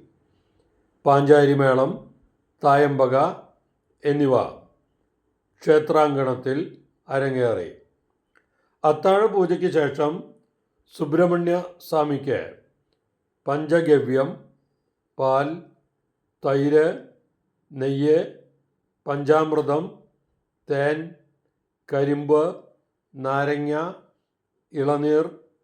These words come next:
നല്ലെണ്ണ, പനിനീർ, ചന്ദനം, കുങ്കുമം, ഭസ്മം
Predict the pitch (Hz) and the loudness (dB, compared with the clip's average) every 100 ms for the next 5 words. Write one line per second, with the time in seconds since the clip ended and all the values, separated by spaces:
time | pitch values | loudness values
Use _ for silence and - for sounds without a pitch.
0 | _ _ _ _ - 135 135 143 143 151 | _ _ _ _ -10 -8 -4 -4 -4 -2
1 | 156 180 - _ _ _ _ _ - 139 | -4 -6 -16 _ _ _ _ _ -10 -4
2 | 143 147 151 165 - - _ _ _ _ | -2 0 0 0 -4 -20 _ _ _ _
3 | _ _ - 139 143 147 147 160 - - | _ _ -6 -4 -2 -2 0 -4 -6 -20
4 | _ _ _ _ _ _ - 143 151 147 | _ _ _ _ _ _ -10 -8 -4 -2
5 | 151 156 165 190 - _ _ _ _ _ | 0 0 -2 -8 -20 _ _ _ _ _
6 | _ _ _ _ 127 139 135 156 156 | _ _ _ _ -6 -4 -4 -4 -4